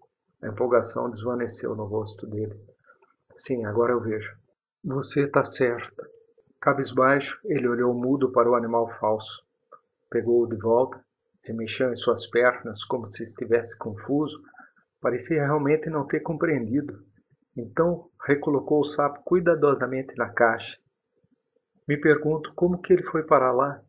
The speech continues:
numa região tão desolada da Califórnia. Alguém deve tê-lo colocado lá. Não sei pra quê."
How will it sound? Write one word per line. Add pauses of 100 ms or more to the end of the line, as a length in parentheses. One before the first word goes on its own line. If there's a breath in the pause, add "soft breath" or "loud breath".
numa
região
tão
desolada
da
Califórnia. (580 loud breath)
Alguém
deve
tê-lo
colocado
lá. (760)
Não
sei
pra
quê."